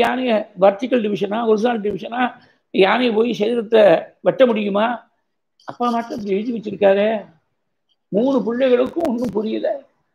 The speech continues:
அப்புறம் அடுத்த பிள்ளைக்கு, ரெண்டாவது பிள்ளைக்கு மூணத்துல ஒண்ணும். என்ன பண்றது? ஆஹ், அடுத்த பிள்ளைக்கு ஒன்பதுல ஒரு பாகம்.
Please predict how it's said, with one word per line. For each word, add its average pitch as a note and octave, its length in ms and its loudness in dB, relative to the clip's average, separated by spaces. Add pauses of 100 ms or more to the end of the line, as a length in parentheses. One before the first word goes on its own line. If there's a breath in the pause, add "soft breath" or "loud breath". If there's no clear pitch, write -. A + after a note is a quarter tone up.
(460)
அப்புறம் A3 420 0 (680)
அடுத்த B3 360 2
பிள்ளைக்கு, A3+ 320 0
ரெண்டாவது G#3+ 400 2
பிள்ளைக்கு G#3 400 0
மூணத்துல A#3+ 460 2
ஒண்ணும். G3 400 2 (880)
என்ன G#3+ 340 -2
பண்றது? G#3 420 0 (1000)
ஆஹ், G3 420 -6 (560)
அடுத்த A#3+ 320 0
பிள்ளைக்கு G#3 460 2
ஒன்பதுல A3+ 360 4
ஒரு F#3 180 4
பாகம். F3 360 0